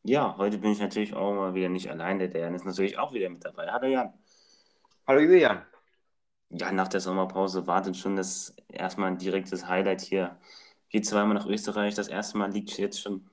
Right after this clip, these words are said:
Speaker 1: hinter uns. Also, ja, Jan, wie hat dir das Rennen so gefallen, so?
Speaker 2: Ja, es war ein Rennen mit,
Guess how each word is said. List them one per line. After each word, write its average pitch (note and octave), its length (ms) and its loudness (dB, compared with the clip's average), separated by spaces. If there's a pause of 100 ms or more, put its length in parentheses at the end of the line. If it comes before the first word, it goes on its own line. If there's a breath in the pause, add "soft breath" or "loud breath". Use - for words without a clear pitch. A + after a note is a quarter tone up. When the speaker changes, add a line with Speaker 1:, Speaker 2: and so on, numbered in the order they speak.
Speaker 1:
hinter G#2 280 0
uns. - 460 -8 (520)
Also, F#2 560 -2
ja, C3 100 4
Jan, B2 240 4
wie G2+ 80 4
hat A2 60 2
dir B2 80 2
das A2 200 0
Rennen B2 180 4
so A#2+ 120 -2
gefallen, A#2+ 360 -2
so? E2+ 280 -8 (1600 soft breath)
Speaker 2:
Ja, D3 280 6 (240)
es C3+ 200 -14
war D3+ 80 8
ein E3 140 4
Rennen D#3 360 2
mit, D3+ 160 -4